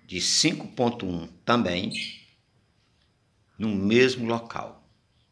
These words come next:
liberando também seiscentos e setenta e sete T N Ts.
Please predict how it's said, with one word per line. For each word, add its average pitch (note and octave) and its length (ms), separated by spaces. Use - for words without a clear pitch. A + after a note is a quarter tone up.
liberando E2+ 640
também F2 720
seiscentos G2 760
e - 20
setenta F2 380
e D#2 80
sete - 600
T F#2 80
N F2 240
Ts. D#2+ 680